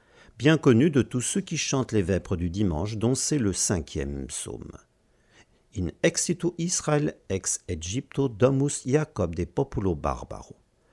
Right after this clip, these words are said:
Quand Israël sortit d'Égypte, la maison de Jacob de chez un peuple barbare. La phrase ici n'est pas finie. Le deuxième verset continue,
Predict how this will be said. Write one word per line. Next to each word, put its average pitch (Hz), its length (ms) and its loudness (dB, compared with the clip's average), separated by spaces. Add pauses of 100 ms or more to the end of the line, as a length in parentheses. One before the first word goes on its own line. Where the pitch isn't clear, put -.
(180)
Quand 90 280 -2
Israël 113 480 4
sortit - 420 0
d'Égypte, 87 600 0 (360)
la 120 80 4
maison 147 300 6
de 151 80 4
Jacob 107 500 2
de 101 80 0
chez 98 300 0
un 90 120 2
peuple 82 440 -2
barbare. 73 800 -4 (520)
La 147 100 2
phrase 170 260 4
ici 180 260 4
n'est 135 120 6
pas 92 160 0
finie. - 380 -8 (640)
Le 85 280 2
deuxième 87 360 0
verset 90 320 0
continue, 107 580 0